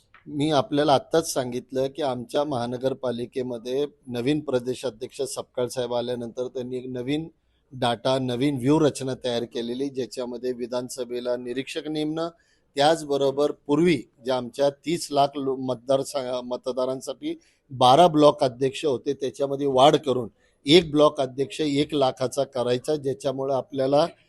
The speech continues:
एक, अ, विकेंद्रीकरण करून त्या मतदारांपर्यंत पोचता येईल. अशा पद्धतीने एक सत्तावीस ब्लॉक अध्यक्ष तयार करणं, त्या सत्तावीस ब्लॉक अध्यक्षांमध्ये एका विधानसभेमध्ये सर्वसाधारण तीन ते साडेतीन प्रभाग येतो,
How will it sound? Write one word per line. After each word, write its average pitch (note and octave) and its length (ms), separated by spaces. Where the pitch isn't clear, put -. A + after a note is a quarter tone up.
एक, C3 240
अ, C3 240
विकेंद्रीकरण E3 840
करून D#3+ 300
त्या D3 240
मतदारांपर्यंत C#3 960
पोचता B2+ 500
येईल. C3 180
अशा C3+ 260
पद्धतीने C#3+ 560
एक C#3 80
सत्तावीस E3+ 540
ब्लॉक D3 300
अध्यक्ष C3 380
तयार C3 220
करणं, C#3 340
त्या C#3 160
सत्तावीस E3 480
ब्लॉक D#3 280
अध्यक्षांमध्ये C3 760
एका E3 240
विधानसभेमध्ये D3+ 960
सर्वसाधारण C#3+ 640
तीन C#3+ 300
ते C#3+ 160
साडेतीन C3 440
प्रभाग C#3 420
येतो, E3 360